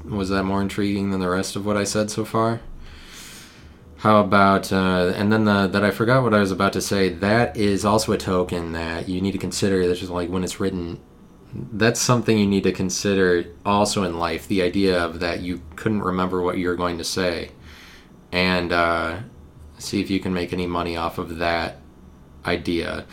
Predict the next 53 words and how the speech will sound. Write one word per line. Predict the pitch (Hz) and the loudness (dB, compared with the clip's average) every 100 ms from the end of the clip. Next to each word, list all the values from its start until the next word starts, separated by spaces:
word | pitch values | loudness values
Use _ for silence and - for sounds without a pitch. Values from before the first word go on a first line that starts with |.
| - - | -14 0
Like, | 92 90 | 2 2
you | 113 | 0
can | 110 104 | 4 2
build | 92 90 - | 4 2 2
a, | 85 78 - | 0 -2 -2
you | 104 | -2
can | 95 87 | -2 0
build | 90 | 0
your | 85 82 | 0 -4
own | 85 | -4
company | - 104 90 | -2 0 0
around | 82 82 82 | -2 -4 -4
that | 82 | -4
idea | 80 82 98 92 80 | -4 -4 0 0 0
if | 80 - | -6 -6
you | |
think | 87 90 87 | -6 -6 -6
that, | 82 | -6
like, | - 82 - | -6 -6 -8
people | - 92 | -6 -2
are | 87 | -2
gonna | 82 82 | -4 -6
believe | 87 82 92 87 | -4 -2 -2 -2
in | 80 | -6
it. | 82 - - - - - - - - - - | -8 -12 -16 -20 -20 -20 -20 -20 -20 -20 -4
Like, | 95 90 | -2 0
this | 104 110 | 0 2
is | 131 - | 0 0
the | 104 | -2
place | - 101 90 | 2 2 2
where | 101 | 2
we | 95 | 4
all | 92 87 | 4 2
go | 87 87 | 2 2
and | 82 | 0
recite | 80 87 - - 98 90 87 | -2 -2 0 2 2 2 -2
that | 85 80 87 - - | -6 -4 -8 -10 -8
ide-, | 90 82 - | -6 -6 -6
like, | 95 80 - - - - - - - - - - | -4 -4 -6 -14 -20 -20 -20 -20 -20 -20 -16 0
that's | - - | 2 4
where | 123 | 6
we | 117 | 6
recite | 101 98 - 104 104 | 6 4 4 4 4
that, | 85 80 87 - | 0 -2 -4 -4
but | 95 | -4
it's | 87 - | -2 0
like | 87 82 | -2 -2
yoga | - 95 95 95 90 78 | -6 2 4 4 2 0
has | 87 82 | -2 -4
a | |
community | - 92 87 85 82 85 | -6 -4 -4 -4 -4 -6
around | - 82 82 | -6 -6 -2
it | 87 - | -4 -4